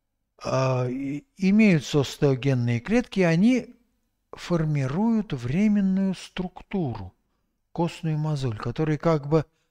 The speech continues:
спаивает, э, костные отломки. Сварка как бы происходит. Но эта костная мозоль, она проходит свой,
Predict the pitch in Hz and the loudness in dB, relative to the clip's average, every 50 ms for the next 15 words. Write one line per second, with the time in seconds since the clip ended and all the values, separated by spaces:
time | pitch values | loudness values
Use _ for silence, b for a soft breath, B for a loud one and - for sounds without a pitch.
0 | _ _ - - - - _ _ - 190 190 175 170 160 139 127 113 117 117 113 | _ _ -18 -18 -18 -18 _ _ 2 4 4 6 6 4 4 2 0 0 -2 -2
1 | 107 101 - _ _ _ _ _ _ _ _ _ _ _ _ _ _ _ _ _ | -2 -4 -6 _ _ _ _ _ _ _ _ _ _ _ _ _ _ _ _ _
2 | _ _ - - 247 226 220 220 226 226 226 214 214 214 208 214 220 220 226 226 | _ _ -16 -12 -10 -8 -8 -8 -8 -8 -10 -10 -10 -10 -12 -12 -14 -14 -14 -14
3 | 226 220 220 214 220 208 208 202 202 196 196 202 202 208 214 240 _ _ _ _ | -14 -14 -14 -14 -14 -14 -16 -16 -16 -16 -16 -16 -18 -20 -20 _ _ _ _ _
4 | _ _ _ _ _ _ _ _ _ _ _ _ _ - 156 131 117 - - 123 | _ _ _ _ _ _ _ _ _ _ _ _ _ -4 -4 -4 -4 -6 -8 -6
5 | 117 117 113 117 117 131 - _ _ - 135 113 95 82 95 - _ - - _ | -6 -6 -6 -6 -8 -10 -10 _ _ -10 -8 -8 -8 -10 -14 -18 _ -20 -20 _
6 | _ _ _ _ _ _ _ _ _ _ _ _ _ _ _ _ _ _ _ _ | _ _ _ _ _ _ _ _ _ _ _ _ _ _ _ _ _ _ _ _
7 | _ _ _ _ _ _ _ _ _ _ _ - - - - 156 160 147 127 - | _ _ _ _ _ _ _ _ _ _ _ -14 -12 -4 0 2 4 4 4 2
8 | - - 113 101 - - 101 95 85 82 80 92 - _ - - 92 92 92 - | -2 -10 -14 -12 -12 -10 -12 -12 -12 -14 -14 -16 -16 _ -20 -20 -20 -18 -16 -14
9 | - - - _ _ _ - - _ _ - _ _ _ _ _ _ _ _ _ | -16 -16 -18 _ _ _ -20 -20 _ _ -20 _ _ _ _ _ _ _ _ _
10 | _ _ - 123 131 156 - - - - 208 202 - - 214 208 202 196 190 185 | _ _ -8 -4 -4 -4 -4 -4 -2 -2 -2 -2 -2 -2 0 0 2 2 2 2
11 | 170 156 214 240 240 220 - 143 127 143 190 208 - - 190 170 - - 175 185 | 0 2 0 0 0 -2 -4 -6 -4 -2 -2 -2 -2 -4 -6 -6 -6 -4 -6 -4
12 | 180 190 185 - - - - - - 180 190 208 202 180 151 - | -4 -6 -8 -10 -12 -14 -14 -12 -10 -4 -2 0 0 -2 -2 -6